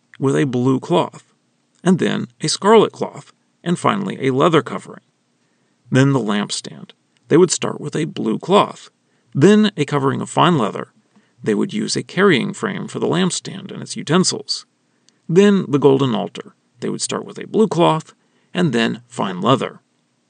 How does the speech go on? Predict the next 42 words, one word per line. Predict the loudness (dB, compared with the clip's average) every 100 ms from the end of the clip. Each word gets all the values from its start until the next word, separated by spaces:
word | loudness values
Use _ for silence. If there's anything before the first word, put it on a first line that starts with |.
| _ _ _ _ 0
They | 0
would | 2
take | -2
all | 2 2
of | 2
the | -4 0
items | 4 4 4 0
they | -4
used | -6 -8 -10 -8
in | -6
the | -4
sanctuary | -4 -6 -10 -8 -6 -6
and | -4
put | -4 0
them | 2 4 2
in |
a | -2
blue | -4 -6
cloth, | -4 -2 -2 -4 _ _ _ _ _
then | -4 -2 -2
fine | 0 2 2
leather, | 0 -2 -8 -12 _ _ _ _ -4
and | -2
then | -2
put | -2 -2 4
them | 4
on | 4 -2
a |
carrying | -4 -4 -4 -10 -14
frame. | -14 -14 -18 _ _ _ _ _ _ -2
Then | 2 4
outside | 2 -2 0 -2 -2
the | -4
tabernacle, | -6 -10 -12 -20 -20 -18 -20 _ _ 0
they | 2
would | 2
remove | 0 2 4 2
the | 0 -2
ashes | -2 -2 -2 -2 -2
from | -6
the | -6
altar | -6 -6 -4 -2 -4